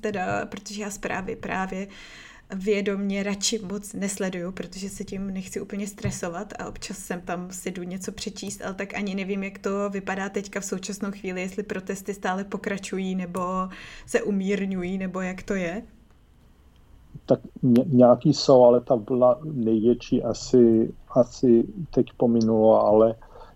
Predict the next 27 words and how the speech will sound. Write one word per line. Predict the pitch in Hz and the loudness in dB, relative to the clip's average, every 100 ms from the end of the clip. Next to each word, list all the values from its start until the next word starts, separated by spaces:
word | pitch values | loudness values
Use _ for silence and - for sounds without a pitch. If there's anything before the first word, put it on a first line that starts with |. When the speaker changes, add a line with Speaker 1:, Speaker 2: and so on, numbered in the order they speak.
| - | 2
Speaker 2:
je | 113 | 2
to | - 123 | 4 2
podle | - 107 113 | 4 4 4
mě | 117 | 2
trošičku | - 120 131 - 143 | 0 -2 -4 -4 -2
takovej | 127 120 - 120 120 120 117 | -2 -2 2 4 6 4 2
doutnák, | 117 104 - 127 113 110 107 | 2 2 0 0 2 2 0
že | - 123 | -2 -2
to | - 117 | 2 2
může | 117 117 117 | 2 2 4
být | 113 113 | 4 4
zase | 113 - | 2 2
nějaká | 120 110 104 120 110 113 - | 2 2 4 6 6 6 2
zdánlivá | - 95 110 110 120 110 110 | 2 6 6 6 6 6 4
maličkost | 110 107 107 - - 110 110 - | 4 4 2 -2 2 4 4 0
a | 117 - | -2 -2
tím | 110 | -2
já | 107 | 0
ten | - 110 107 - | 0 -4 -8 -10
říkat, | - 113 | -2 0
že | - | 2
jako, | 107 - 113 | 2 2 2
že | 113 110 - - - - - | 4 2 -2 -20 -20 -20 -2
zastřelení | 107 110 - - 113 110 | 2 2 0 -2 0 0
někoho | 110 - 113 | 0 2 2
je | 110 | 4
maličkost, | 107 113 110 - 117 - | 4 4 2 4 4 4